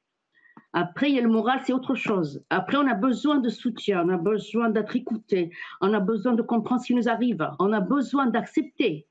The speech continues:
On a besoin de dire, voilà, c'est fait, c'est fait, on est là, je suis en vie, c'est le plus important. Après, le choc, c'est, euh, c'est un peu plus dur. Le traumatisme, il est dur.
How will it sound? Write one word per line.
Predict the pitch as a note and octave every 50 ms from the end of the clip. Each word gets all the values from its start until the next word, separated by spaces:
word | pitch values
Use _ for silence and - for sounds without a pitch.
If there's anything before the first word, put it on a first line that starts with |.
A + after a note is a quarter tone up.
| _ _ _ _ _ _ _ _ _ _ _ _ _ _ _ _ _ _ _ _ -
On | E3 F#3+
a | G3 F#3
besoin | F3 A3+ A#3 G3+ F#3+ C4 B3
de | A3 F#3+ G#3+
dire, | G3+ F3+ G#3+ C4 C4+ G#3+
voilà, | A#3+ B3+ A#3+ A#3
c'est | G3+ G3 - A#3+ G#3+
fait, | - - C4+ C#4 C4+
c'est | C4+ - - B3
fait, | B3 - B3 B3+ C4 -
on | - A3+ A#3
est | A#3
là, | A3+ A#3+ B3+ C4
je | A#3 A3+
suis | A3 - - A#3
en | A3+ A3 G#3
vie, | F#3+ A3 B3+
c'est | B3+ - - A#3
le | G#3+
plus | - A#3 G3
important. | A3 G#3+ F#3 - G3+ F#3+ - - - F3+ E3+ - - - - - - -
Après, | G3 F#3+ - - D4+ D#4
le | D4 C#4
choc, | A3+ - - - A3+ A#3 B3+ B3 - - D#4+ D#4+ D#4+ - - - - - -
c'est, | - - - - A3 G#3+ G3+
euh, | G3+ G3 F#3+ F#3+ F#3+ F#3
c'est | F3+ - B3
un | B3+
peu | B3+ B3+ D4 C#4+
plus | C#4 D4 A3
dur. | G3 A3+ G3 - -
Le | D#3+ E3+
traumatisme, | E3+ - G#3 G#3 G#3 G#3 G#3 C4+ C4+ A3+ G3+ A3+
il | A3 G3
est | G3+ F#3+
dur. | D#3+ D3+ A3 A#3+ A3 A3 A#3 B3